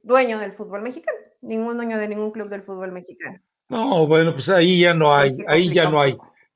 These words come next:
Speaker 2: Ahí ya no hay, o sea, dime quién. O sea, Peláez, pues ya sabemos al, al servicio de quién está, más allá de que pudiera ser un tipo, bueno, Néstor de la Torre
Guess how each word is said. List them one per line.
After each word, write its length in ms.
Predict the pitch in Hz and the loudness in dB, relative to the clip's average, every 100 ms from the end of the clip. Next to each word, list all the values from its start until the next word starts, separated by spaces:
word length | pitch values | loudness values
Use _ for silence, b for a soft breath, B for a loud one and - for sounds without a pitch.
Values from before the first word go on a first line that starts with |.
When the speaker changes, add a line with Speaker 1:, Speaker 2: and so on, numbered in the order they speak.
| _ _ _ _ _ _ _ _ - 233 | _ _ _ _ _ _ _ _ -20 -6
Speaker 2:
Ahí 200 | 151 160 | -4 -2
ya 140 | 151 147 | 0 0
no 120 | 127 | -2
hay, 160 | 104 101 | -8 -10
o 40 | 113 | -2
sea, 160 | 143 | 0
dime 320 | 139 165 151 | 2 2 0
quién. 320 | - 160 131 b b b - | 0 0 0 b b b -10
O 100 | 123 | 0
sea, 240 | 147 135 | 2 4
Peláez, 500 | 151 160 196 220 - | 4 6 4 2 -2
pues 140 | 123 | -2
ya 100 | 156 | 0
sabemos 420 | 160 160 165 165 156 | 2 4 4 2 0
al, 140 | 143 - | 0 0
al 140 | 147 143 | -4 -2
servicio 480 | 151 147 165 160 139 | -2 -2 -2 0 -2
de 100 | - | -2
quién 220 | 156 151 | -2 -2
está, 420 | 143 190 175 - b b | 0 2 2 -2 b b
más 200 | - 147 | -2 0
allá 220 | 156 147 156 | 2 2 2
de 80 | 151 | 0
que 120 | 143 | -4
pudiera 400 | 135 139 143 143 | -2 0 0 2
ser 180 | 147 143 | 2 0
un 140 | 139 | 0
tipo, 280 | 156 156 160 B - | -4 -4 -4 B 0
bueno, 240 | 226 254 | 2 2
Néstor 340 | 208 208 240 196 | 2 2 2 4
de 100 | 175 | 4
la 160 | 160 | 2
Torre 480 | 247 262 208 208 202 | 2 2 2 0 -2